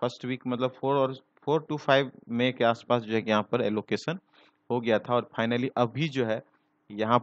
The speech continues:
पर जो है कि आपका, अ, नॉमिनेशन स्टेटस लिस्ट जो है कि जारी किया गया है। और बाकी रीजन्स की बात करें तो देखिए अभी एक दो रीजन है जहाँ पर अभी भी, अ, मतलब एलोकेशन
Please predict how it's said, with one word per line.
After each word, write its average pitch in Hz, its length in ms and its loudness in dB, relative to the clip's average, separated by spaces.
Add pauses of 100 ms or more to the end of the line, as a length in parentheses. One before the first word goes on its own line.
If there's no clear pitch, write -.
पर 113 120 2
जो 113 120 -4
है 107 60 -2
कि 107 140 -4
आपका, 135 340 -2 (480)
अ, 104 100 -6
नॉमिनेशन 110 560 -4
स्टेटस 110 500 -6
लिस्ट 110 300 -10
जो 104 160 -4
है 101 80 -4
कि 113 140 -10
जारी 98 260 -2
किया 110 260 0
गया 98 220 -4
है। 120 100 -10 (920)
और 123 240 -4 (840)
बाकी 127 500 0
रीजन्स 185 440 -2
की 190 100 -4
बात 160 280 -2
करें 180 200 -4
तो 170 100 -12
देखिए 156 320 -6
अभी 175 360 -4 (200)
एक 143 200 -4
दो 151 180 -4
रीजन 165 320 0
है 156 200 0
जहाँ 139 260 0
पर 147 200 0
अभी 139 220 0
भी, 151 300 -2
अ, - 80 -10 (500)
मतलब 113 440 -2
एलोकेशन 120 760 2